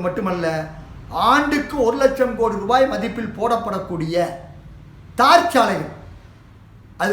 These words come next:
வந்து ஒன்றிய நிதியில் போடப்படக்கூடிய தேசிய நெடுஞ்சாலையாக இருக்கலாம், மாநில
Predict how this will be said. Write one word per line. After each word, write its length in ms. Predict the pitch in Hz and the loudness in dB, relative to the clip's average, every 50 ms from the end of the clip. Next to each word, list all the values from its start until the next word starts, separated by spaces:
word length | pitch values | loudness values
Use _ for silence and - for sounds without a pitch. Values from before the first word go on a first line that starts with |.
| 208 | 0
வந்து 160 | 214 208 220 214 196 | -2 -2 -2 -2 -2
ஒன்றிய 240 | 202 226 226 247 233 214 | -2 0 0 0 0 0
நிதியில் 280 | 214 208 208 196 185 - | -2 -2 -2 -4 -4 -4
போடப்படக்கூடிய 960 | 196 190 190 - 190 185 185 180 180 175 - - 185 180 175 175 175 170 160 - | -4 -4 -4 -4 -4 -4 -4 -2 -4 -4 -6 -6 -4 -4 -4 0 0 0 0 0
தேசிய 260 | 196 220 214 220 226 196 | -2 -2 -2 -2 -4 -4
நெடுஞ்சாலையாக 540 | 190 190 180 175 180 175 175 170 165 160 160 | -4 -4 -4 -2 -2 0 0 0 -2 -2 -4
இருக்கலாம், 420 | 156 156 170 175 190 202 226 233 233 - - - - - - - - - 170 | -6 -4 -4 -2 0 0 0 0 -2 -4 -10 -10 -12 -12 -12 -12 -10 -4 0
மாநில 300 | 202 247 285 277 269 269 | 2 2 4 4 4 2